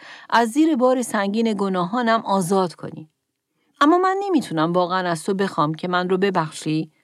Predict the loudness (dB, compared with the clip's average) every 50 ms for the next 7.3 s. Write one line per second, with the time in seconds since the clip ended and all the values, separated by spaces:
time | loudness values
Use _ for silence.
0 | _ _ _ _ _ _ -6 -4 -2 -2 -2 -4 -6 -6 -8 -8 -8 -4 -4 -2
1 | -2 0 -2 -2 -4 -4 -4 -4 -2 -2 -2 -2 0 -2 -2 -4 -4 -6 -10 -10
2 | -10 -12 _ _ _ _ _ _ _ _ -20 -20 -14 -10 -8 -8 -6 -4 -4 -2
3 | -2 -2 -2 -2 -4 -4 -4 -4 -2 -2 -2 -2 -2 -2 -2 -4 -4 -4 -6 -8
4 | -8 -6 -6 -6 -4 -4 -2 -2 -2 -2 -2 -4 -6 -8 -10 _ _ _ _ _
5 | -12 -12 -12 -12 -16 -18 -20 -20 -20 _ _ _ _ _ _ _ _ _ _ _
6 | _ _ 0 4 4 4 4 4 2 2 0 0 0 0 -2 -2 -2 -2 -2 -4
7 | -6 -8 -10 -16 -18